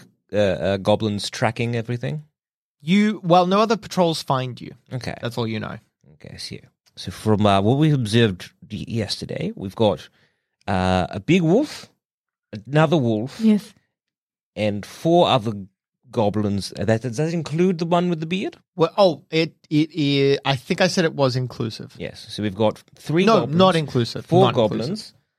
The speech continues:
Speaker 1: with one wolf that we know of, and then a big wolf,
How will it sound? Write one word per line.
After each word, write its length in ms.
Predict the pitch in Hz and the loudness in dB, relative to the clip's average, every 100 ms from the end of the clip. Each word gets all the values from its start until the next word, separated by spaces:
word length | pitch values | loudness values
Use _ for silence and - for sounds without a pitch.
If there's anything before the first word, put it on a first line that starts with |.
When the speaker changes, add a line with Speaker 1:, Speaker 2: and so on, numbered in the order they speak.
| _ _ _ _ _ _ | _ _ _ _ _ _
Speaker 1:
with 160 | 117 104 | -10 -2
one 280 | 113 147 127 | 2 4 4
wolf 380 | 107 - - - _ | 0 -6 -14 -20 _
that 100 | 110 | 0
we 60 | 113 | 2
know 200 | 92 67 | 2 -2
of, 220 | 170 - _ _ _ _ _ _ | -8 -14 _ _ _ _ _ _
and 160 | 107 104 | -2 2
then 300 | 101 95 95 - | 4 4 2 -4
a 80 | 92 | 0
big 240 | 175 175 | 2 2
wolf, 400 | 113 101 - - | 2 -2 -4 -16